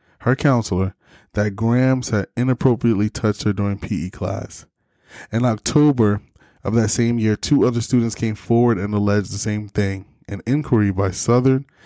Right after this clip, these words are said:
and Schmidt was launched and included interviews with three students, as well as Grams. It was closed after two days. Why is this here? Why are we discussing this now?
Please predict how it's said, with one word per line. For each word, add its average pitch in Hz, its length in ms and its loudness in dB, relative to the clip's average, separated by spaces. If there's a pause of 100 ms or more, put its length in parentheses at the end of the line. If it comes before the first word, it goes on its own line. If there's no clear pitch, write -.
(180)
and 107 160 -4
Schmidt 120 440 0
was 107 240 -2
launched 120 520 -2
and 101 100 -8
included 107 480 0
interviews 127 480 2
with 107 140 -4
three 104 220 0
students, 127 540 0 (440)
as 107 180 0
well 117 160 4
as 107 120 0
Grams. 101 600 0
It 101 40 0
was 101 120 0
closed 127 380 0
after 95 200 -6
two 101 280 -2
days. 92 500 -6 (1600)
Why 127 320 2
is 156 180 4
this 113 200 0
here? 95 440 0 (1160)
Why 113 240 2
are 135 60 4
we 123 120 4
discussing 104 480 -2
this 92 160 -6
now? 92 320 -6